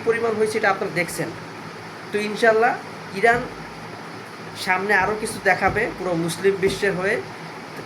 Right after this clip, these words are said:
কারণ ইরানই কিন্তু একমাত্র মুসলিম বিশ্বের হয়ে প্রতিনিধিত্ব করতেছে পুরো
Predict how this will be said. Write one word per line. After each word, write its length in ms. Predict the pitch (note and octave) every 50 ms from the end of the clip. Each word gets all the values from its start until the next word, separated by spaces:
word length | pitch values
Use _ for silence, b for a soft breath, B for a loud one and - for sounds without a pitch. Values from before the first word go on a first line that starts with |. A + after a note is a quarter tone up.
| - -
কারণ 220 | E3+ F3 G3 G3+ G3+ - G3 F#3+
ইরানই 280 | G3 A3+ A3+ A3+ B3 A#3 A#3+
কিন্তু 160 | A#3 A3 A3+ A#3 G#3 G3
একমাত্র 360 | G3 G#3 G#3 G#3+ G#3+ - - A3 A#3+ A3+ F#3 F3+
মুসলিম 280 | - - - G#3 G#3+ G3+ F#3+
বিশ্বের 280 | G3+ G3 - - G#3+ - -
হয়ে 120 | G3+ G3+ G3 G3 F#3+
প্রতিনিধিত্ব 480 | G3 G3+ G#3 G#3+ G#3+ G#3+ G#3 - - A3 G#3 -
করতেছে 380 | G#3 - - G#3 - - G3+ E3+ D3+ - - F#3
পুরো 220 | G3+ G#3+ A3